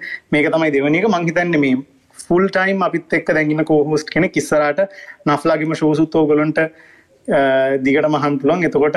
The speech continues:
මේ මගේ කටහඬ අහලා අර රැට ඉන්සොම්නියා හැදෙන අයට මං හිතන්නේ ආයි හැදෙන එකක් නෑ. ඒගොල්ලන්ට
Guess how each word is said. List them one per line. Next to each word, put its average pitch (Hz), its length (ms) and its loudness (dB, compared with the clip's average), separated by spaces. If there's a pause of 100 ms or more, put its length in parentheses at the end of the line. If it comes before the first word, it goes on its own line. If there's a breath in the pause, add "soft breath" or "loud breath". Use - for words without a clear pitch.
මේ 139 380 0 (840 loud breath)
මගේ 143 200 2
කටහඬ 147 380 0
අහලා 143 220 2
අර 143 160 0
රැට 139 280 -2 (580)
ඉන්සොම්නියා 156 520 2
හැදෙන 147 240 0
අයට 151 220 0
මං 151 140 2
හිතන්නේ 156 340 0
ආයි 151 160 0
හැදෙන 143 260 0
එකක් 151 280 0
නෑ. 151 180 2
ඒගොල්ලන්ට 143 400 0